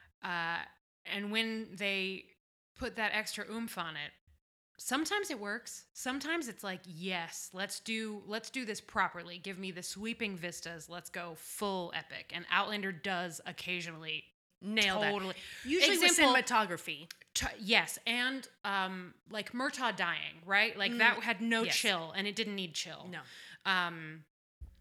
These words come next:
Speaker 2: But a bell timed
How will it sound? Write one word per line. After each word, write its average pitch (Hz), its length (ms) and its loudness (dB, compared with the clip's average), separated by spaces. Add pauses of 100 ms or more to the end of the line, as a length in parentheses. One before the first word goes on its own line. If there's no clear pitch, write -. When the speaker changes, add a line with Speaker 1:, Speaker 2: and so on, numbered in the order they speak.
(720)
Speaker 2:
But 226 140 0
a 214 60 0
bell 214 680 2 (140)
timed 196 540 2